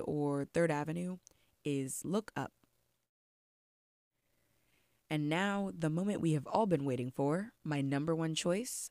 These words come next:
my top, and my favorite, Three Friends by William Johnson. And this is from nineteen forty-five. By now, I feel like it's obvious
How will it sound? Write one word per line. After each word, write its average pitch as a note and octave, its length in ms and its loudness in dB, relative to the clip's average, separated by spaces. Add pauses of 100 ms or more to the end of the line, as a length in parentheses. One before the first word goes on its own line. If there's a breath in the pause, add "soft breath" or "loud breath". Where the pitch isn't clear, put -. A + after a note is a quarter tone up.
my D#3 160 2
top, B3+ 360 0 (160)
and D4 140 2
my A3+ 140 0
favorite, D#3+ 480 0 (760)
Three A3 240 2
Friends F3 460 -2
by D#3 160 0
William C#3+ 400 0
Johnson. C3 500 -6 (260)
And C#3 160 -2
this D3+ 200 0
is E3+ 160 -4
from D#3 200 -2
nineteen D3+ 460 -4
forty-five. C#3+ 540 -6 (1400 soft breath)
By D#3+ 100 2
now, F3+ 300 0 (120)
I D4+ 120 2
feel F3+ 180 0
like D#3+ 160 0
it's - 180 -6
obvious C#3+ 560 0